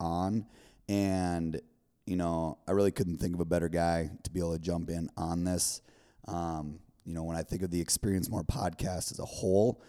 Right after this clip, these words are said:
it really comes down to, you know, living that lifestyle allows you to experience more of the outdoors, whether that is dialed into your fitness, your diet, nutrition overall.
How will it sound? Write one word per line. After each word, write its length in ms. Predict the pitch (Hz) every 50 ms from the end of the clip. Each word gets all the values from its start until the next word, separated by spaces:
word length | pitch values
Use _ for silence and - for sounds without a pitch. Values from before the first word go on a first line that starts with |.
| - - - - - -
it 140 | - 92 73
really 340 | 85 95 98 98 95 92
comes 300 | 87 - 120 101 92 90
down 400 | 82 87 87 87 85 85 85 80 - -
to, 100 | - 87
you 140 | 85 85 82
know, 320 | 82 80 80 78 76 - -
living 260 | - 87 90 87 87 85
that 160 | 85 80 -
lifestyle 440 | 85 85 85 78 - - 98 87 82
allows 280 | 82 82 82 82 80
you 60 | 78
to 60 | 80 82
experience 480 | - - - - 90 85 82 - - 95
more 520 | 90 85 85 85 85 85 85 85 80 71 - _ _ _ _ - -
of 100 | 87 87
the 100 | 90 87
outdoors, 840 | 85 80 65 - - 82 82 82 82 80 82 80 - - - - -
whether 240 | - 90 85 85 85
that 160 | 82 82 82
is 240 | 82 80 82 85 -
dialed 380 | - - 90 92 87 85 82 85
into 180 | 82 85 85
your 120 | 82 80 82
fitness, 680 | - - - 95 87 - - 90 87 85 78 - -
your 80 | - -
diet, 400 | - 90 101 87 85 85 82 - -
nutrition 520 | 113 78 - - - 104 85 - - 95 90
overall. 560 | 85 82 95 87 87 90 92 90 87 -